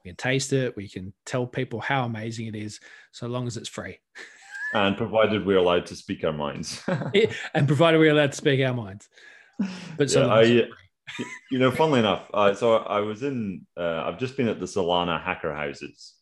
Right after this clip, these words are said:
Speaker 2: I went to the one in London, then I went to one in Barcelona afterwards. Uh,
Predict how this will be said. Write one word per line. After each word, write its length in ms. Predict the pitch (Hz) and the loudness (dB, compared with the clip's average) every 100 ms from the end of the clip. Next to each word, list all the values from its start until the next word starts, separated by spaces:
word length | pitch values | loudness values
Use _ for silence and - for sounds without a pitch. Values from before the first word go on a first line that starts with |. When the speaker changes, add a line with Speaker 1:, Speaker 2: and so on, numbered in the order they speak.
| _ _ _ _ | _ _ _ _
Speaker 2:
I 40 | 87 | -4
went 180 | 98 113 | -4 -2
to 60 | |
the 80 | 120 | 0
one 160 | 107 95 | 2 0
in 120 | 85 | 0
London, 440 | 85 82 80 78 | -4 -4 -6 -6
then 140 | 78 82 | -6 -6
I 20 | |
went 200 | 85 90 | -6 -6
to 80 | 90 | -6
one 200 | 80 80 | -6 -4
in 80 | 76 | -2
Barcelona 540 | 78 - 82 78 73 | -4 -4 -6 -4 -4
afterwards. 720 | 71 - - 65 58 - - _ _ _ _ _ _ _ - - | -6 -8 -10 -10 -12 -14 -20 _ _ _ _ _ _ _ -16 -4
Uh, 340 | 82 78 | 0 0